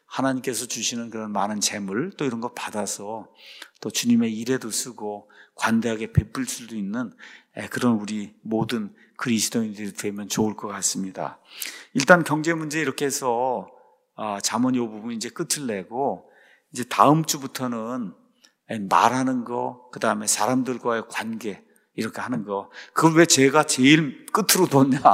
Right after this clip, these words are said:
그게 제일 어려운 그런 문제예요. 그게 제일 어려운 문제고,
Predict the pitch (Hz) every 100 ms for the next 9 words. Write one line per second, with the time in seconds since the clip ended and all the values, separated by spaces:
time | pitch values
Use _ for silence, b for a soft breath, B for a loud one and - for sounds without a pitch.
0 | - B B 143 - 147 170 113 123 147
1 | 156 131 120 139 117 120 117 113 101 95
2 | 98 101 92 - - _ - 123 113 127
3 | 135 117 123 135 143 123 123 113 123 151
4 | 127